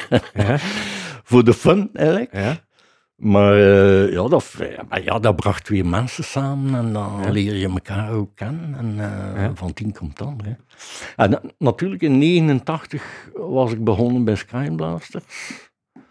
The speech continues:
Speaker 2: En in, toen was ik al bezig met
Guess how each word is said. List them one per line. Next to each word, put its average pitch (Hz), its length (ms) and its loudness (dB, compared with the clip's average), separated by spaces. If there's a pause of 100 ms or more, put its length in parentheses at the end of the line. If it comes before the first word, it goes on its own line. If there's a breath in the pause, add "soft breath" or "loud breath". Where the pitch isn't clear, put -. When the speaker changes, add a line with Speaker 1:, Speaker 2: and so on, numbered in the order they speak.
(880 soft breath)
Speaker 2:
En 113 220 2
in, 113 480 4 (1700)
toen 190 300 4
was 175 220 6
ik - 120 -8
al 139 200 2
bezig 147 400 -4
met 143 140 -4